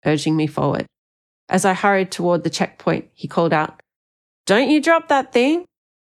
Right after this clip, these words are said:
I looked over my shoulder and poked my tongue at him.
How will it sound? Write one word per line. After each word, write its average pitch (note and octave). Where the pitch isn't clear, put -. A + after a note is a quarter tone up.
I A3
looked C4
over B3
my G#3+
shoulder F3+
and D#3
poked -
my D#3+
tongue E3
at D3+
him. D3